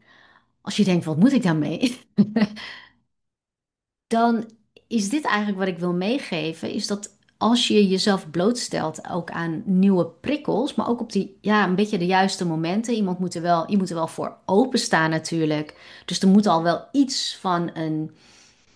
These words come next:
eh, onderliggende interesse zijn. Er moet iets van belangstelling zijn. Er moet iets van nieuwsgierigheid zijn. En als je je dan ook blootstelt aan,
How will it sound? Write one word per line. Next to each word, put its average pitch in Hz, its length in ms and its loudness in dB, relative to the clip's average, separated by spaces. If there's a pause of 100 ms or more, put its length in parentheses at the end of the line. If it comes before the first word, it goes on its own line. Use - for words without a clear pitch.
(280)
eh, 160 520 -2 (260)
onderliggende 170 760 2
interesse 160 680 -4
zijn. 202 500 2
Er 170 60 0
moet 160 160 -4
iets - 140 -12
van 180 180 -4
belangstelling 214 720 4
zijn. 190 240 2
Er 165 60 0
moet 151 140 -4
iets 165 160 -10
van 190 180 0
nieuwsgierigheid 208 840 0
zijn. 190 180 -10 (560)
En 208 160 2
als 233 220 0
je 220 140 2
je 208 160 2
dan 226 240 2
ook 208 240 2 (200)
blootstelt 185 880 0
aan, 180 540 0